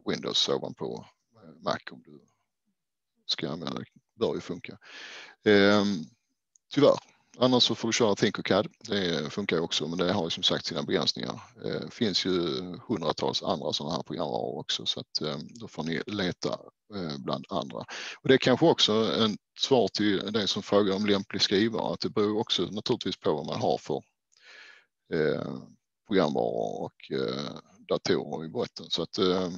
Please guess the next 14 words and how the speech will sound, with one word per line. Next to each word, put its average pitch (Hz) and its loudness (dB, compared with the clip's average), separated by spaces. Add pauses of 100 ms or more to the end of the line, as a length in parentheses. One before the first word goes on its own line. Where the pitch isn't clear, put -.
(120)
fundera 98 0
gärna 95 2
igenom 80 0
också - -14
så - -14
att - -18
det - -18
verkligen - -4
finns. - -4
Men 101 -2
det 104 4
är 95 0
som - -4
sagt, - -2